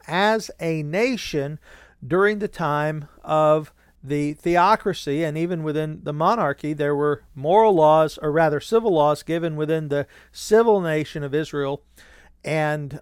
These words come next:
um, so that those laws don't apply if you live in a, a different society, such as if you live in America or, or, or something else, that you have to live under the civil law of those places. And, and so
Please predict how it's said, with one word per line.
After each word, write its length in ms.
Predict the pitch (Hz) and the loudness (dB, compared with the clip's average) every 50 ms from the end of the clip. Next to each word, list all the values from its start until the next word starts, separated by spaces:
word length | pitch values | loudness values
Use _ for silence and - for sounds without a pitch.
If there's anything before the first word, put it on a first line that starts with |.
| - - | -8 -6
um, 500 | 143 139 139 135 135 131 127 123 123 - _ _ _ _ _ _ _ _ _ _ _ _ _ _ - | -4 -4 -2 -4 -4 -6 -8 -12 -14 -16 _ _ _ _ _ _ _ _ _ _ _ _ _ _ -20
so 320 | - - - 175 165 156 143 | -14 -4 2 2 4 4 2
that 200 | 143 139 - - | 0 -2 -2 0
those 280 | 156 170 175 175 147 | 2 4 4 2 2
laws 360 | 160 156 156 156 156 156 - | 2 4 4 4 4 4 0
don't 220 | - - 147 151 147 | -2 -2 -2 -2 -2
apply 600 | 139 - - - 156 156 165 160 143 143 156 147 - - - | -6 -4 0 4 6 6 6 6 6 2 0 -4 -8 -16 -20
if 240 | - - 151 135 - | -12 -10 -10 -8 -6
you 120 | 147 143 139 | -4 -2 0
live 320 | 143 151 156 151 143 - - | 0 2 0 0 -2 -4 -10
in 100 | 143 139 | -8 -8
a, 100 | 139 135 - _ - 135 | -8 -10 -12 _ -12 -12
a 40 | 131 | -8
different 420 | 127 131 160 160 - 156 147 - _ _ _ _ - _ _ _ | -4 -4 -2 -2 -2 -4 -6 -6 _ _ _ _ -20 _ _ _
society, 600 | - - - 156 - - 180 151 151 156 156 151 | -16 -12 -10 -8 -2 0 2 2 2 2 0 -2
such 240 | - - 147 - - | -4 -4 -6 -6 -6
as 100 | 139 139 | -8 -8
if 140 | 143 - 151 | -8 -6 -6
you 100 | 147 143 | -4 -2
live 140 | 147 143 | -2 -2
in 80 | 147 147 | -4 -4
America 440 | 143 135 127 120 120 123 120 - 131 | -6 -6 -6 -6 -6 -6 -6 -6 -8
or, 280 | 127 123 117 113 - - | -6 -6 -8 -10 -10 -10
or, 240 | - 117 117 117 - | -10 -10 -10 -8 -8
or 120 | - 120 | -8 -10
something 380 | 117 - 139 123 - - 127 127 | -8 -8 -10 -12 -10 -12 -10 -8
else, 280 | 127 123 127 127 - - | -6 -6 -6 -8 -10 -12
that 140 | - 120 | -12 -10
you 100 | - 131 | -8 -8
have 140 | 135 131 123 | -8 -8 -6
to 80 | - 143 | -6 -4
live 200 | 139 143 139 127 | -4 -4 -4 -4
under 180 | 135 135 131 | -6 -6 -6
the 100 | 127 123 | -8 -8
civil 300 | - - 160 151 135 135 | -8 -6 -6 -4 -4 -4
law 320 | 127 127 131 131 131 123 - - - - - _ _ - | -2 0 2 2 2 0 -2 -8 -18 -20 -20 _ _ -8
of 400 | - 131 131 127 127 117 - - _ - _ _ _ _ | -4 -2 -2 -2 -2 -4 -10 -18 _ -20 _ _ _ _
those 280 | - 139 160 180 165 - | 0 4 4 4 4 2
places. 600 | - - 143 139 139 127 - 151 143 131 120 - | -2 -4 -2 -2 -2 -4 -4 -4 -6 -6 -6 -10
And, 220 | 123 117 117 117 - - - - - - - | -12 -12 -12 -14 -18 -20 -20 -20 -20 -16 -12
and 240 | - 123 131 131 - | -10 -10 -8 -10 -6
so 360 | - - 156 147 139 127 | -2 0 2 2 2 0